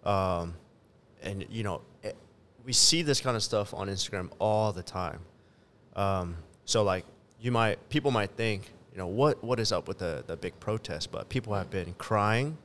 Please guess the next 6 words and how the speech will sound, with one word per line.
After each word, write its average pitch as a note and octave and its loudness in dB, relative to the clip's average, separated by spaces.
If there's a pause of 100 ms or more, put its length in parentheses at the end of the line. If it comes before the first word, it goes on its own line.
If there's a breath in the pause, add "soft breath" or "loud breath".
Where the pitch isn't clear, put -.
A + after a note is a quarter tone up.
(140)
for G2+ 0
change, A#2 -2 (640 loud breath)
um, F2 0 (400)
to, F2+ -2
to - -6
fix - -2